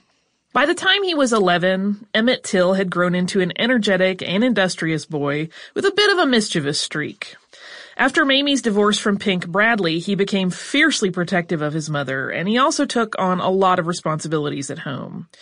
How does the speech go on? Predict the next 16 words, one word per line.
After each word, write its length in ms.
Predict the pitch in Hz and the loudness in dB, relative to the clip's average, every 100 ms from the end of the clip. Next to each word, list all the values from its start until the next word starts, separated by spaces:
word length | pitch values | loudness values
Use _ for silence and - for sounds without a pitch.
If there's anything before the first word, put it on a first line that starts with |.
| - - - - | -20 -20 -18 -2
Mamie 260 | 202 240 277 | 0 2 4
worked 320 | 226 233 226 | 4 2 2
all 160 | 175 | 0
day, 440 | 165 156 143 143 - | 0 0 -2 -4 -6
first 340 | - 220 214 | -2 0 0
for 100 | 233 | -2
the 80 | 214 | -2
Social 380 | - 196 - 202 | 0 0 0 -2
Security 500 | 208 - 330 302 240 | -4 0 0 2 0
Administration 800 | 196 180 180 170 160 - 165 156 | 0 0 0 -2 -2 -2 -4 -4
and 180 | 180 | -4
then 120 | 170 165 | -2 -4
for 120 | 170 | -4
the 180 | 165 - | -4 -2
Air 140 | 269 | -2
Force, 560 | - 175 160 165 - | 0 0 0 -2 -6